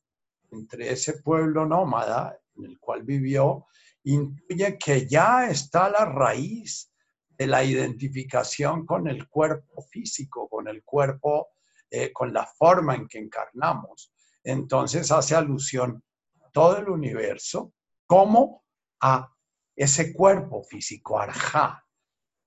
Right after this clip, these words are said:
tanto en todo el universo manifiesto como en esa forma singular, sólida, concreta, con huesos y carne, esa manifestación de la tierra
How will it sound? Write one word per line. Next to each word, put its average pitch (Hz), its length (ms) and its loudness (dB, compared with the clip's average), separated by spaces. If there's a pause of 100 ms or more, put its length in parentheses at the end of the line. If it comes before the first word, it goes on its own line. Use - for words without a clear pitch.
(100)
tanto 147 800 0 (200)
en 101 360 -16
todo 196 300 6
el 214 100 -4
universo 147 600 -2
manifiesto 117 1000 -8 (360)
como 131 380 2
en 127 160 -4
esa 156 280 -2
forma 185 540 2
singular, 131 880 -2 (400)
sólida, 180 720 0
concreta, 127 840 -2
con 113 280 -8
huesos 160 500 -2
y 123 160 -14
carne, - 540 -2 (500)
esa 190 140 2
manifestación 139 960 -2
de 175 100 2
la 151 240 2
tierra 160 500 2